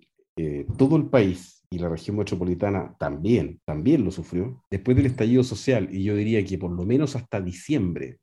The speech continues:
del dos mil diecinueve, en Chile no había Estado. Así de simple. Después que salieron los militares a la calle y los mandaron guardar, el desorden público era tal de que cualquier grupo en cualquier esquina de Santiago te hacía el baila pasa, cualquier grupo, es decir, en cualquier lugar.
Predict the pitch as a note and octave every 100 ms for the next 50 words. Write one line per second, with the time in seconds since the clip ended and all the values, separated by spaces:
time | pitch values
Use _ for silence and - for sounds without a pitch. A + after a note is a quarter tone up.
0 | _ E2+ F#2 E2+ F2 G2+ G2+ - F#2 G2+
1 | A#2 C#3 - - F#2 F#2+ A2+ A2+ G2 G2+
2 | G2 G2+ F#2+ - C2+ D#2 - - G#2+ -
3 | G3+ G3+ - - - - _ A2+ - D3
4 | B2+ B2+ B2+ A2 G#2+ G#2 C3 B2+ G#2 C3
5 | F2 E2 F2 - F#2+ G2 G2 G2 A#2 G#2+
6 | G2 F#2+ B2 G3 G#3 - G#2+ G#2 G2+ C3+
7 | C#3 B2 C#3 B2+ G2 F#2 G2 F#2 G2+ B2
8 | F#3+ - G#2 G#2 G#2 - G2 F2+ - F3
9 | D#3 F3 D3 F2 - G2 F#2 - F2+ -
10 | C3 A2+ - A#2 G2+ F#2 E2 G#2 G#2 C3+
11 | F3+ - _ - F2 - G2+ F#2 G2 F#2+
12 | F#2 F#2 F#2 F#2 _ - D#2+ - B2+ C3+
13 | B2+ A2 D#3 - G2 F#2+ - - - -
14 | G2+ F#2 - F#2+ F2+ - A3 C#3 D#2 -